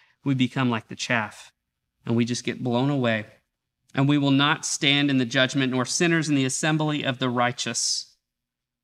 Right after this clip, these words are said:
So Jesus kind of changed all of that for us, because a lot of us were born into being chaff. Our natural nature, our bent is to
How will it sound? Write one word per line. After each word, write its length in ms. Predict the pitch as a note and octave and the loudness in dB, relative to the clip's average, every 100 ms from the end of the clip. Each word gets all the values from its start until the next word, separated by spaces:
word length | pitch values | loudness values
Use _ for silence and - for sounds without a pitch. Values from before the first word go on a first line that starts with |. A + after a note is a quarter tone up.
| _ _ _ _ _ _ _ _ | _ _ _ _ _ _ _ _
So 160 | - E3+ | 0 2
Jesus 400 | G#3+ A#3 A3 - | 4 2 2 0
kind 220 | G3 G3+ | 2 2
of 80 | D#3 | 2
changed 580 | F3+ F#3 F3+ - - - _ | 0 2 0 -4 -10 -16 _
all 200 | D#3 G#3+ | 2 4
of 80 | C#3 | 0
that 200 | G#2+ - | -4 -6
for 200 | B2 G#2 | -4 -4
us, 400 | - - - - _ _ _ | -6 -12 -14 -18 _ _ _
because 300 | C#3 D3+ C#3+ | -4 -2 -2
a 60 | |
lot 180 | D3 D#3 | 2 2
of 80 | F3+ | 2
us 160 | D#3+ C#3+ | -2 -4
were 60 | |
born 380 | A#2+ C#3 D3 D3+ | -4 -2 0 0
into 360 | C#3 C3 B2+ C3+ | 2 0 0 -2
being 380 | A#2+ A#2+ B2 A#2+ | 0 0 0 -2
chaff. 540 | - A2 A2 - - _ _ _ _ _ _ _ - | -6 -6 -6 -10 -18 _ _ _ _ _ _ _ 0
Our 180 | D3 F3 | 4 4
natural 540 | D#3 D3 D#3 - E3+ | 6 6 4 0 0
nature, 500 | C#3+ C3+ C#3 F3 D3+ | 2 2 0 0 0
our 160 | A2 C#3 | 2 2
bent 400 | A#2 C#3+ C#3 - | 2 2 2 -2
is 220 | C#3+ - | -6 -4
to 220 | - D3 | -2 -4